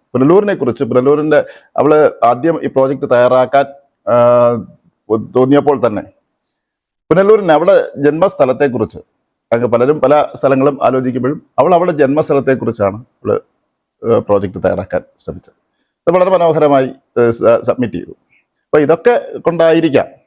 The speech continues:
അവൾ, ഏ, പിന്നെ ഈ നേട്ടത്തിലേക്ക് വന്നതെന്നാണ് കരുതുന്നത്. എൻ്റെ അഭിപ്രായത്തിൽ ഇപ്പോൾ, ഏ, പിന്നെ ബി എഡും ഒക്കെ എടുത്ത് മുന്നോട്ട് പോകുന്നതിനേക്കാൾ നല്ലത് കുറച്ചുകൂടെ അഡ്വാൻസ് ആയിട്ട് പഠിക്കണം. പക്ഷേ അതൊക്കെ തീരുമാനിക്കേണ്ടത് അവൾ തന്നെയാണ്.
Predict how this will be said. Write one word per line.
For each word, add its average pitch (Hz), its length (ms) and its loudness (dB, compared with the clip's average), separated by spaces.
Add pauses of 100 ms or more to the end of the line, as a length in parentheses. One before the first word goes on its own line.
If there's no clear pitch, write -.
(180)
അവൾ, 123 160 2 (640)
ഏ, 117 80 2 (440)
പിന്നെ 110 340 2
ഈ 117 80 0
നേട്ടത്തിലേക്ക് 113 500 -2
വന്നതെന്നാണ് 107 600 0 (340)
കരുതുന്നത്. 92 400 -2 (760)
എൻ്റെ 135 200 2
അഭിപ്രായത്തിൽ 151 560 2 (380)
ഇപ്പോൾ, 143 260 2 (400)
ഏ, - 20 4 (380)
പിന്നെ 120 420 2
ബി 120 220 -4
എഡും 135 200 2
ഒക്കെ 131 140 -2
എടുത്ത് 120 260 -2 (140)
മുന്നോട്ട് 123 260 -2
പോകുന്നതിനേക്കാൾ 123 540 0
നല്ലത് 110 240 0
കുറച്ചുകൂടെ 151 340 -2 (400)
അഡ്വാൻസ് 131 400 0
ആയിട്ട് 117 220 -2
പഠിക്കണം. 127 440 -2
പക്ഷേ 117 180 -6
അതൊക്കെ 170 280 0
തീരുമാനിക്കേണ്ടത് 160 680 0
അവൾ 120 180 -2
തന്നെയാണ്. 87 260 -4